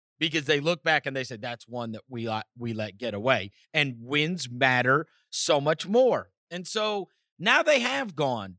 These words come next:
to the hunted by virtue of their success. And it hasn't started off all that well, even though they have talent, they have depth,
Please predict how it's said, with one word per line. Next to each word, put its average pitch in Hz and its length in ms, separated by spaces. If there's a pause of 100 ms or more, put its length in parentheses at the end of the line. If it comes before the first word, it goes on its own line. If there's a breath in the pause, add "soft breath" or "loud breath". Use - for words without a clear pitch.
to 127 380 (200)
the 143 200
hunted 123 460 (340)
by 156 160
virtue 165 340
of 143 120
their 147 120
success. 151 720 (420)
And 160 440 (100)
it 156 80
hasn't 294 280
started 262 340
off 320 240 (520)
all 254 260
that 196 260
well, 196 340
even 202 240
though 196 140
they 180 140
have 220 380
talent, 147 440
they 131 140
have 185 380
depth, 143 520